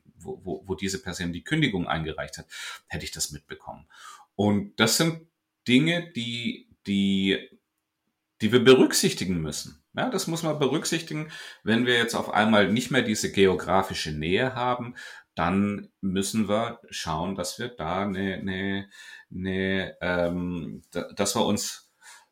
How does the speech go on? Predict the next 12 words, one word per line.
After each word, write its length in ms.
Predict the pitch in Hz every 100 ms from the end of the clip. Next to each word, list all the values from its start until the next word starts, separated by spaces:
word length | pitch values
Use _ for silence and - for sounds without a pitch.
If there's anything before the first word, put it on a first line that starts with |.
| _ -
da 200 | 101 107
andere 500 | 117 165 220 214 -
Art 260 | 120 131
und 220 | 107 98
Weisen 760 | 95 82 90 117 127 139 175 - _ _
erschaffen, 880 | - 110 - 110 117 - 165 214 226 _
wie 380 | 87 90 101 104
wir 180 | 143 151
zu 140 | 151
solchen 360 | 147 90 - 80
Informationen 720 | - 113 123 131 196 226 113
kommen. 320 | - 78 76